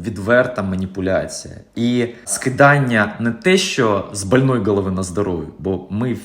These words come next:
всі тут живемо в країні, да, і ми несемо відповідальність в тій мірі,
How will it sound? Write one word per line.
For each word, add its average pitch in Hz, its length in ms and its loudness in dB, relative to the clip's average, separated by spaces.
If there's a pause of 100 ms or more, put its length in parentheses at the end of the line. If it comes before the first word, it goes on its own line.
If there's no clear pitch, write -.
(120)
всі 104 320 -2
тут 87 240 -6
живемо 87 320 -2
в 82 60 -8
країні, 113 500 0
да, 95 180 0
і 78 100 -4
ми 78 120 -6
несемо 95 580 -4 (380)
відповідальність 90 1000 0
в - 20 -16
тій 110 200 -2
мірі, 92 580 -2